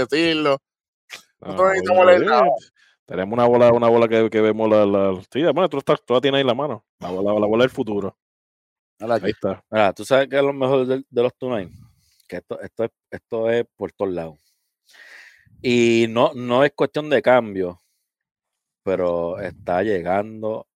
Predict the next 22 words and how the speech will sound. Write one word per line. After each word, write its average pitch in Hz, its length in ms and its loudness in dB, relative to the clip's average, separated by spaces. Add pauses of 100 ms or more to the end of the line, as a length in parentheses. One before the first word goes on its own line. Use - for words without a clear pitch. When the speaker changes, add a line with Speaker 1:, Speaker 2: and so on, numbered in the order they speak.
Speaker 3:
el 90 240 -8
Calvary, 113 500 0
como 87 220 -10
le 87 120 -6
dicen 98 260 -12
por 95 200 -4
ahí, 90 440 -6 (360)
acá 87 300 -6
a 87 60 -2
Speaker 2:
Ey, 92 60 -10
Speaker 3:
Chicago, 92 420 -2
a 90 60 0
los 90 120 -2
Speaker 2:
ey, 92 60 -2
Speaker 3:
White 92 200 0
Sox, 92 40 -8 (160)
Speaker 2:
suave, 95 80 -4
Speaker 3:
papi. 90 180 0
Speaker 2:
suave, 92 440 -6 (260)
suave. 90 420 -8
Speaker 3:
Están 101 540 -6
llegando 110 880 -6